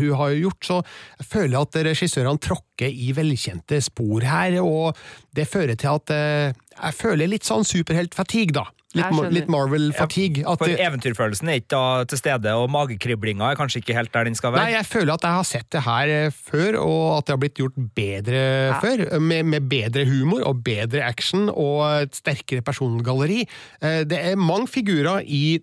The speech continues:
Speaker 1: denne filmen som jeg ikke har nevnt, eh, som rett og slett er litt sånn kjedelige og intetsigende, og det heller litt i en sjanger der vi er vant til, mm, skuespillere fra øverste hylle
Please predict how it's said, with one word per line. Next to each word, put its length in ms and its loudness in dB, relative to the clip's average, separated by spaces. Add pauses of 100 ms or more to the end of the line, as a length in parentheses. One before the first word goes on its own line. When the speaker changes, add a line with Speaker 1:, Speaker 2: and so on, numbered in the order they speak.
Speaker 1:
denne 260 2
filmen 300 0
som 120 -2
jeg 100 0
ikke 100 -2
har 100 2
nevnt, 640 2 (380)
eh, 500 0
som 160 -2
rett 160 -4
og 80 -8
slett 160 -2
er 80 -4
litt 160 -2
sånn 160 0
kjedelige 800 0
og 140 2
intetsigende, 1120 0 (420)
og 540 0 (380)
det 420 0
heller 280 -2 (100)
litt 200 -16
i 220 0
en 120 2
sjanger 460 2
der 280 0
vi 240 -2
er 160 0
vant 560 -2
til, 480 0
mm, 400 0 (340)
skuespillere 640 0
fra 140 0
øverste 480 0
hylle 500 0